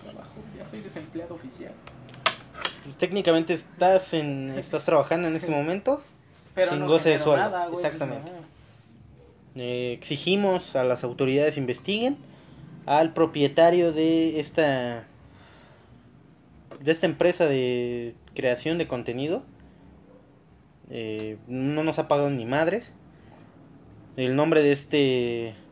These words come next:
Speaker 2: supuesto manager no es Talán,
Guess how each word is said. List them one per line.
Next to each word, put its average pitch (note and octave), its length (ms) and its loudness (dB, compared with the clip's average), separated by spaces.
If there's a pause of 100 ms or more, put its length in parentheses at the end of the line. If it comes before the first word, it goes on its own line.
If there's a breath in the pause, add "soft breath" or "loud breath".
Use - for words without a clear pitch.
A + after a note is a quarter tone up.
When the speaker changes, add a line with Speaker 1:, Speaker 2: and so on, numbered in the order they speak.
(840)
Speaker 2:
supuesto - 500 0
manager E3+ 460 0 (960)
no D3 140 0
es D3 100 -4
Talán, C#3+ 400 0